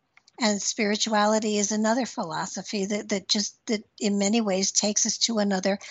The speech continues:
level, another dimension, another aspect of understanding our purpose and our reason and, and, and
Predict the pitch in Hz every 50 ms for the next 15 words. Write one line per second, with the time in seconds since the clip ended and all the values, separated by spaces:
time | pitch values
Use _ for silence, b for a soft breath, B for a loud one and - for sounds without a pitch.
0 | B B B _ - 285 226 208 214 220 220 220 208 196 185 190 180 185 - 196
1 | - 190 185 190 190 202 214 - - 247 226 208 196 202 208 190 202 185 202 -
2 | 208 233 247 - - - 208 180 - - 208 202 202 196 202 196 202 208 - -
3 | - 254 247 277 294 247 220 175 170 180 B B B B B B B B - 202
4 | 190 190 - - - 220 202 - 220 185 - - - 202 196 185 190 190 185 190
5 | 190 208 196 190 214 202 190 190 190 185 180 180 - - 214 196 185 185 190 190
6 | 214 - - 220 214 202 190 208 247